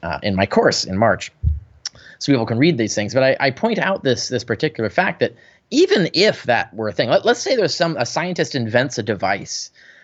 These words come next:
Uh, it's like there's some new futuristic device we can implant in your brain that will literally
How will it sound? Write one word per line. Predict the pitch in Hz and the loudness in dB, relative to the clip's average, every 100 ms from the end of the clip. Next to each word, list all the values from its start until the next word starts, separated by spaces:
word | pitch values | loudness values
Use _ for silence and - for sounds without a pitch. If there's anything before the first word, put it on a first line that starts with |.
| _ | _
Uh, | 95 98 90 | -4 -2 -2
it's | 113 | -2
like | 101 | -2
there's | 107 | -2
some | - 113 | 0 2
new | 123 | 2
futuristic | 123 131 131 120 113 | 2 2 2 0 -2
device | 113 101 98 | -2 0 0
we | 101 | -2
can | 95 95 - | -6 -6 -6
implant | 110 151 175 180 | -4 0 2 2
in | 156 | 0
your | 131 | 2
brain | 117 104 92 92 107 _ _ _ _ - | 2 2 -2 -6 -10 _ _ _ _ -2
that | 151 | 2
will | 143 | 4
literally | 143 196 220 202 196 175 170 | 4 4 4 2 2 0 -2